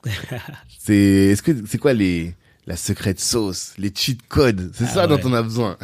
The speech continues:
Speaker 1: Ah ouais, il y, il y en a pas. Il y en a
Speaker 2: Il y en a
Speaker 1: pas.
Speaker 2: pas ?
Speaker 1: Ouais, j'ai pas envie de, j'ai pas envie de mentir, il y en a pas. Non, je vais commencer par une chose très, très importante, c'est que lever des fonds, c'est vraiment difficile.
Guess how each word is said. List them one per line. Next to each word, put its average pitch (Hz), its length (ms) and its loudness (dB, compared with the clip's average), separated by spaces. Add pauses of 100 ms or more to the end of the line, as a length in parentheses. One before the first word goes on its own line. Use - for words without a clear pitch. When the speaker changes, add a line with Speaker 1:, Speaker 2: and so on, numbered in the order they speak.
Speaker 1:
Ah 120 220 -2
ouais, 113 320 -2
il 101 200 -6
y, 104 60 -6 (120)
il 98 60 -8
y 95 60 -4
en 90 60 -4
a 90 100 -6
pas. 113 480 -2 (240)
Il 117 60 -6
y 110 100 -4
en 110 60 -2
a 113 60 -2
Speaker 2:
Il - 60 -2
y - 20 4
en 117 60 4
a 123 100 4
Speaker 1:
pas. 131 80 -2
Speaker 2:
pas ? 170 280 4
Speaker 1:
Ouais, 151 360 4
j'ai 135 80 -4
pas 202 160 2
envie 160 120 2
de, 143 320 4
j'ai 135 80 2
pas 151 120 -2
envie 151 180 4
de 131 100 -2
mentir, 131 540 2
il 113 60 -4
y - 20 0
en 117 100 2
a 117 140 2
pas. 113 320 -4 (340)
Non, 131 120 6
je 107 60 -2
vais 117 100 2
commencer 151 340 0
par 120 160 -2
une 113 100 0
chose 110 220 -6
très, - 160 0
très 113 240 0
importante, 110 400 -2
c'est 101 140 -4
que 98 100 -6
lever 101 280 4
des 98 120 2
fonds, 104 180 -4
c'est 95 180 -4 (120)
vraiment 87 320 -4
difficile. 80 460 -10